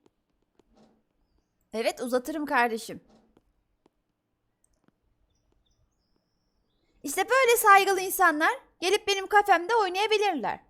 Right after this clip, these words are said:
Bunları dövmüyorum yani. Ne yapıyorsun lan? Korktum. Bombacı yok yakınlarda. Teşekkürler. Ne izliyorsunuz beyefendi?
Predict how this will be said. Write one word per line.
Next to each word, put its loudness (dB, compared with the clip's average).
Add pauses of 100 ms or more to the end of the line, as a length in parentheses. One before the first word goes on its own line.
(640)
Bunları -2
dövmüyorum -2
yani. -10 (2000)
Ne -12
yapıyorsun -12
lan? -20
Korktum. -18 (2500)
Bombacı -2
yok -6
yakınlarda. -10
Teşekkürler. -8 (1900)
Ne -10
izliyorsunuz -10
beyefendi? -8